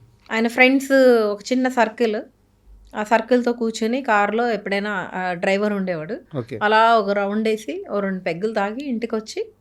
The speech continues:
Speaker 2: Hmm.
Speaker 1: అమ్మ చేత్తో అన్నం పెట్టేది, తిని పడుకునేవారు. That was his routine.
Speaker 2: అంటే Open Heart with ఆర్కేలో
Speaker 1: Hmm.
Speaker 2: ఫస్ట్ క్వశ్చనే,
Speaker 1: Hmm.
Speaker 2: మీరు తాగుతారా something ఇట్లా డిస్కషన్ అనగానే ఆయన ఫస్ట్ ఇచ్చిన ఆన్సర్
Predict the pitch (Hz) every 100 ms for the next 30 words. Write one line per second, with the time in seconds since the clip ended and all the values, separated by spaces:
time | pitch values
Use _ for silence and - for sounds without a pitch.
0 | - 131 208 214 214 202 196 214 202 208
1 | 196 208 208 202 220 370 370 330 294 262
2 | 220 202 196 190 190 226 240 240 180 170
3 | 202 - - _ - - - - - 175
4 | 160 160 143 151 120 - 147 160 202 185
5 | 170 151 143 143 143 139 139 269 202 196
6 | 165 - - _ _ _ - 139 - 226
7 | 202 - 120 233 185 180 160 - 147 147
8 | 135 120 131 151 160 160 143 135 143 127
9 | 120 - 151 - 117 117 190 247 - _
10 | _ - 123 120 127 - - 190 - 135
11 | 123 -